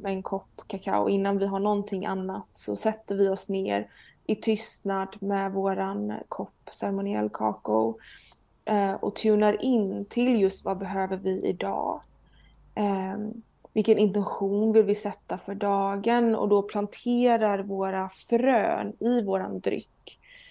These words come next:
Och för in vårat budskap av kärlek, trygghet, tacksamhet in i kroppen. Så att kakon kan föra ut vårt budskap i varje cell i hela kroppen.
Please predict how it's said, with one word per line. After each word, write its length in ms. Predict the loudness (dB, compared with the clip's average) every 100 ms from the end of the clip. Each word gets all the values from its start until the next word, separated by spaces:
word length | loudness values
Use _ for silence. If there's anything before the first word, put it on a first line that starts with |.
| -20 _
Och 140 | -2 -2
för 540 | 0 4 6 8 6
in 400 | 6 4 4 2
vårat 400 | 0 -2 -2 -2
budskap 600 | 0 0 0 -4 -8 -6
av 120 | -8
kärlek, 920 | -6 -2 0 2 2 2 2 0 -4 -12
trygghet, 1000 | -2 -2 -2 -6 -10 -4 -2 0 -2 -4
tacksamhet 880 | -6 -6 -14 -8 -6 -6 -6 -8 -6
in 420 | 2 4 4 4
i 40 |
kroppen. 760 | 0 -2 -6 _ -6 -4 -4 -8 _ -20 -20 _ -6
Så 120 | -6
att 80 | -2
kakon 440 | 0 0 0 -8
kan 160 | -6 -8
föra 320 | -4 -2 0
ut 360 | 0 0 -2 -4
vårt 200 | -4 -2
budskap 480 | -2 -4 -4 -8 -6
i 60 | -2
varje 280 | 0 2
cell 600 | 0 0 2 4 2 -6 -8 _ _ _ _
i 60 | -6
hela 220 | -4 -4
kroppen. 600 | -6 -8 -8 -6 -6 -6